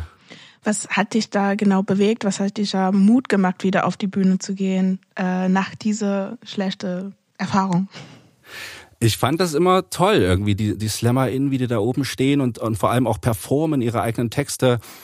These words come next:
Speaker 2: ähm, mit Inbrunst, ähm, hinaus posaunen in die Welt. Das
Speaker 1: Mhm.
Speaker 2: hat mich irgendwie beeindruckt und das wollte ich selber, ähm,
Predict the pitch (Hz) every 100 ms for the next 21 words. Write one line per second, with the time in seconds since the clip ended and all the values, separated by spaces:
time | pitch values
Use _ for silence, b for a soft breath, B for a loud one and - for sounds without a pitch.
0 | B - 110 110 113 110 - 113 117 156
1 | 160 113 104 131 120 - - - 104 101
2 | 101 110 117 117 - - - 117 113 127
3 | 127 104 82 B B - 107 113 117 123
4 | 117 107 123 135 127 117 110 101 165 110
5 | 131 - b b b b 98 98 98 92
6 | - - 104 104 113 139 - 135 143 135
7 | 113 120 127 120 98